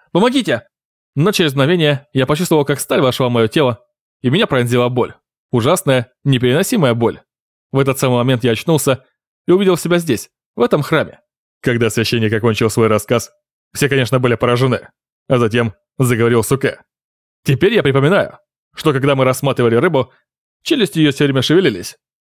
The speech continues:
но мы не слышали никакого голоса. Теперь мне немедленно следует отправить слугу домой. Пусть соберет остатки рыбы и опустит их в озеро». А Коги вскоре отправился от болезни, снова вернулся к своим кистям и краскам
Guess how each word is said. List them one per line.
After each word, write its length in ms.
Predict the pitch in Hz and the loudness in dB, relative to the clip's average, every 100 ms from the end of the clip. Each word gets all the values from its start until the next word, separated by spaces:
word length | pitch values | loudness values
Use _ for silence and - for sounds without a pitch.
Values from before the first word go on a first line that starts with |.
| _ | _
но 180 | 147 139 | 0 2
мы 100 | 123 | 2
не 60 | 120 | 0
слышали 300 | 226 165 139 | 0 0 0
никакого 380 | 131 139 151 | -2 0 0
голоса. 460 | 165 151 101 - - _ _ _ _ _ | 2 0 -2 -8 -18 _ _ _ _ _
Теперь 260 | 135 131 | -2 0
мне 120 | 123 123 | 2 2
немедленно 260 | 160 208 | 0 0
следует 260 | 139 135 123 | 0 0 2
отправить 340 | 120 127 117 | 0 0 0
слугу 220 | - 123 127 | 0 0 0
домой. 280 | 156 120 - _ _ _ _ | 0 -4 -10 _ _ _ _
Пусть 180 | - 147 | -2 -2
соберет 280 | 143 135 127 | 0 -2 -2
остатки 360 | 127 135 123 127 | -2 -2 -2 0
рыбы 320 | 165 135 - _ _ _ _ | 0 -2 -6 _ _ _ _
и 60 | 139 | -4
опустит 380 | 117 - 131 | -2 -4 -4
их 100 | 127 | -2
в 40 | 143 | 0
озеро». 440 | 123 104 - - _ _ _ _ | 0 -2 -8 -12 _ _ _ _
А 120 | 120 110 | -4 -2
Коги 220 | 120 113 | 0 -2
вскоре 280 | - 117 117 | 0 0 0
отправился 440 | 113 160 110 120 | 0 0 0 -2
от 80 | 101 | -2
болезни, 440 | 107 127 113 113 - _ _ _ | 0 0 0 -4 -6 _ _ _
снова 280 | - 147 131 | -6 -2 0
вернулся 380 | 120 117 107 117 | 2 0 0 -2
к 40 | |
своим 220 | - 110 | -2 -2
кистям 380 | 101 110 127 117 | -2 -4 -2 -2
и 40 | |
краскам 440 | 113 139 - 120 | 0 -2 -2 -4